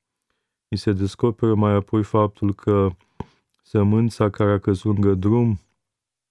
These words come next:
sunt cei care aud, dar apoi vine diavolul și ia cuvântul din inima lor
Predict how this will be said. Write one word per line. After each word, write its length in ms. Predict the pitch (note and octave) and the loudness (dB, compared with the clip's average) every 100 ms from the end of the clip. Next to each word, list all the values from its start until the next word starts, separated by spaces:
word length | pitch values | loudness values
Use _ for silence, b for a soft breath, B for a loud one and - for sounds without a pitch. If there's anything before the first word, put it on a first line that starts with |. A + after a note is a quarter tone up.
| _ _ _ _ _ _ _ _ _ _ _ _ _ _ _ _ _ _ _ _ _ _ _ _ _ _ | _ _ _ _ _ _ _ _ _ _ _ _ _ _ _ _ _ _ _ _ _ _ _ _ _ _
sunt 320 | _ G#2+ G2+ | _ -2 -2
cei 240 | - A2+ | 0 0
care 280 | G#2+ A2+ A2 | 0 -2 0
aud, 480 | G#2 G#2+ A2 G2+ - _ _ _ - | 2 2 0 -4 -16 _ _ _ -12
dar 260 | G2 G2 | -4 0
apoi 360 | G2 F#2+ A2 G2+ | 0 0 0 -2
vine 280 | G2 G2+ G2+ | 0 0 0
diavolul 560 | G2 G#2 G#2+ G2+ G2 | 0 0 0 0 -2
și 220 | F#2+ - F#2+ | -2 -4 0
ia 200 | G2+ A2 | 0 0
cuvântul 640 | - G2 G#2+ G#2 G#2 F#2 | -4 -2 0 0 -2 -2
din 160 | F#2+ | 0
inima 380 | G2 G2+ G2 F#2+ | 0 0 0 0
lor 420 | F#2+ G#2 G#2 E2+ | 2 2 0 -4